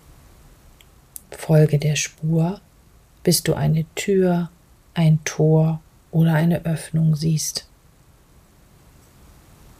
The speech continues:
Gehe drauf zu und geh hinein. Geh in diesen lichtvollen Raum.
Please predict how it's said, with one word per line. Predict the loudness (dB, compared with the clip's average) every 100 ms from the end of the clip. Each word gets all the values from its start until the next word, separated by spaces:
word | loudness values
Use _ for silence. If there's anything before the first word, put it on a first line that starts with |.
| -20 -20 -20 -20 -20 -20 -20 -20 _ _ _ _ _ _
Gehe | 2 4 4
drauf | 2 -2 -4 -8
zu | -6 0 0 0 -4 _ _ _ _ -4
und | -2 2
geh | 2
hinein. | 2 2 2 2 0 -4 -8 -20 _ _ _ _ _ _ _ _ _ _ _ _ -2
Geh | 2 2
in | 2
diesen | 0 2 4
lichtvollen | 4 2 0 -6 -4 0 2
Raum. | 2 0 0 0 -2